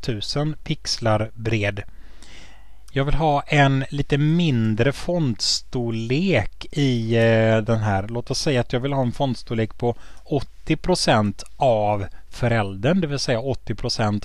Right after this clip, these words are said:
av vad föräldern har för typsnittsstorlek. Och den var ju tretton punkter om jag inte minns helt fel.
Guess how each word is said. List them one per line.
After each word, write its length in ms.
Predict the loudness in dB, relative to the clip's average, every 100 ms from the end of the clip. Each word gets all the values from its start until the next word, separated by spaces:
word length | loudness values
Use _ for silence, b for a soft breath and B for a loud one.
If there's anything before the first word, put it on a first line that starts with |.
| -4
av 460 | -2 0 0 -2 -4 B B -4
vad 140 | -4 0
föräldern 480 | 0 0 2 4
har 120 | 4 0
för 140 | -2
typsnittsstorlek. 960 | -4 -4 -4 -4 -4 -4 -2 -2 -4 -6
Och 100 | -2
den 140 | -2
var 100 | -2
ju 200 | -2 -4 B B B 0
tretton 680 | 0 0 -4 -4 -2 -2 -4
punkter 360 | -2 -2 -2 -2
om 80 | 0
jag 80 | 0
inte 180 | -2
minns 220 | -4 -4 -4
helt 240 | -6 -4
fel. 240 | -2 -2